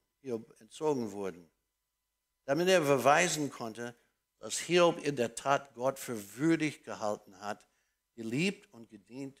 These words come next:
und angebetet zu werden, auch ohne diesen Dingen. In dem Moment, pass auf, ist Hiob nicht bloß Soldat in Gottes Armee, er wurde das Schlachtfeld selber.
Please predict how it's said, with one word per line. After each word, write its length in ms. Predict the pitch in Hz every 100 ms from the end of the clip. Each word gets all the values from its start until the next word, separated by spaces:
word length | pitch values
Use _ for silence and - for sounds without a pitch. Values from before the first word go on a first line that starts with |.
| _
und 200 | _ _
angebetet 680 | 113 123 127 107 90 101 101
zu 260 | - 98 87
werden, 380 | 95 92 98 98 _ _ _ _ _
auch 100 | 104 _
ohne 260 | 123 117 101
diesen 320 | 95 92 _
Dingen. 220 | _ _ _ _ _ _ _ _ _ _ _ _ _
In 140 | 117 110
dem 260 | 139 208
Moment, 460 | 226 208 139 110 107 _ _ _ _
pass 200 | 120 139 123
auf, 220 | 101 87 _ _ _ _ _ _ _ _ _ _ _ _
ist 320 | 113 107 - _ _ _ _ -
Hiob 240 | 156 123
nicht 300 | 117 131 -
bloß 260 | 117 104 -
Soldat 560 | 107 95 110 127 127
in 160 | 107 104
Gottes 340 | 101 98 -
Armee, 360 | 92 95 92 95 95
er 160 | 92
wurde 220 | 104 101 95
das 120 | 92 90
Schlachtfeld 720 | - 101 120 _ _ 95 90 _
selber. 380 | 95 95 85 -